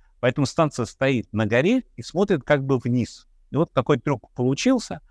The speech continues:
Там стоит мощнейший передатчик, потому что задача пробить, э, слой атмосферы, вдоль которой, э, луч идет практически горизонтально. Есть другой тип, а, зон покрытия.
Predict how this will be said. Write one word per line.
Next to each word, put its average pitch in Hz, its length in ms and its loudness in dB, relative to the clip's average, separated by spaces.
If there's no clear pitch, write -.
Там 135 120 -2
стоит 139 260 -2
мощнейший 131 460 -4
передатчик, 170 400 -2
потому 127 160 -4
что - 120 -12
задача 147 380 0
пробить, 120 560 -2
э, 113 140 -2
слой 120 280 0
атмосферы, 139 540 0
вдоль 123 300 2
которой, 120 480 2
э, - 160 0
луч 120 260 0
идет 117 180 2
практически 98 440 -6
горизонтально. 87 600 -4
Есть 175 440 2
другой 147 500 2
тип, - 360 -2
а, 101 800 4
зон 110 380 0
покрытия. 117 720 -2